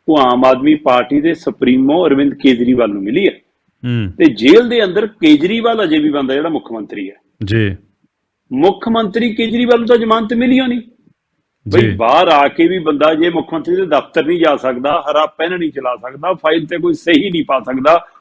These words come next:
Speaker 1: ਕੋਈ ਫੈਸਲਾ ਨਹੀਂ ਲੈ ਸਕਦਾ, ਤਾਂ ਮੁੱਖ ਮੰਤਰੀ ਤਾਂ ਹੈ ਹੀ ਨਹੀਂ ਉਹ।
Speaker 2: ਹੂੰ।
Speaker 1: ਸੋ ਇਸ ਲਈ ਉਹਨਾਂ ਨੂੰ ਪਤਾ ਹੈ ਕਿ ਜੇ ਮੈਂ ਮੁੱਖ ਮੰਤਰੀ ਰਹਿ ਹੀ ਨਹੀਂ ਸਕਦਾ ਤੇ ਆਉਣ ਵਾਲੇ ਸਮੇਂ 'ਚ ਚੋਣਾਂ ਨੇ, ਤੇ ਫਿਰ ਚੋਣਾਂ ਵਾਲਾ ਕੋਈ ਇਹੋ ਜਿਹਾ ਐਲਾਨ ਮੈਂ ਕਿਵੇਂ ਕਰ ਸਕਦਾ ਬਤੌਰ ਮੁੱਖ ਮੰਤਰੀ?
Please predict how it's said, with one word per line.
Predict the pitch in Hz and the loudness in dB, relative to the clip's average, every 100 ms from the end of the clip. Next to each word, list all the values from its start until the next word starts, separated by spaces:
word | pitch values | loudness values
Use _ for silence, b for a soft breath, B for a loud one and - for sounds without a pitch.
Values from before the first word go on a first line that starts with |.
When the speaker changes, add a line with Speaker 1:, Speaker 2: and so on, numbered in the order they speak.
| - | 4
Speaker 1:
ਕੋਈ | 202 | 4
ਫੈਸਲਾ | - 151 139 165 | 6 2 2 0
ਨਹੀਂ | 190 | 2
ਲੈ | 180 | 0
ਸਕਦਾ, | 160 196 | 0 -2
ਤਾਂ | 208 | -4
ਮੁੱਖ | 196 170 202 | -4 -2 -2
ਮੰਤਰੀ | 196 202 | -2 0
ਤਾਂ | 202 | 2
ਹੈ | 151 | 2
ਹੀ | 220 | 2
ਨਹੀਂ | 240 214 | 0 -2
ਉਹ। | 175 _ - | -4 _ -8
Speaker 2:
ਹੂੰ। | 120 117 90 - _ _ _ _ _ _ _ _ _ _ _ | -4 -2 -4 -12 _ _ _ _ _ _ _ _ _ _ _
Speaker 1:
ਸੋ | 185 180 | 2 4
ਇਸ | 190 226 214 214 | 4 4 -2 0
ਲਈ | 214 240 | 2 2
ਉਹਨਾਂ | 226 240 | -2 -8
ਨੂੰ | 214 | -6
ਪਤਾ | - - 202 | -4 0 0
ਹੈ | 214 | 0
ਕਿ | 208 220 | -2 -4
ਜੇ | 208 | -4
ਮੈਂ | 208 | -4
ਮੁੱਖ | 196 - | -6 -6
ਮੰਤਰੀ | 196 185 214 220 | -8 -6 -6 -2
ਰਹਿ | 139 165 | 0 0
ਹੀ | 254 | 0
ਨਹੀਂ | 226 | -2
ਸਕਦਾ | 180 165 143 113 - _ _ _ _ _ _ _ _ | -4 -2 -2 -4 -8 _ _ _ _ _ _ _ _
ਤੇ | 185 190 | 2 2
ਆਉਣ | - 143 156 | 2 0 2
ਵਾਲੇ | 196 214 | 2 2
ਸਮੇਂ | - 180 208 | 0 -2 -4
'ਚ | 185 208 | -6 -4
ਚੋਣਾਂ | 160 151 160 180 | 0 0 0 -2
ਨੇ, | 208 | -2
ਤੇ | 202 | -2
ਫਿਰ | 214 196 | -4 -2
ਚੋਣਾਂ | - 165 190 | -2 0 2
ਵਾਲਾ | 202 | 2
ਕੋਈ | 202 208 | 2 2
ਇਹੋ | 190 147 185 | 2 2 2
ਜਿਹਾ | 190 | 2
ਐਲਾਨ | 165 160 202 | 2 2 0
ਮੈਂ | 202 | -4
ਕਿਵੇਂ | 175 175 170 | -4 -6 -4
ਕਰ | 156 | -4
ਸਕਦਾ | 127 135 135 | -6 -8 -8
ਬਤੌਰ | 131 139 131 | -4 -2 -2
ਮੁੱਖ | 131 - | -4 -12
ਮੰਤਰੀ? | - 113 123 | -14 -10 -12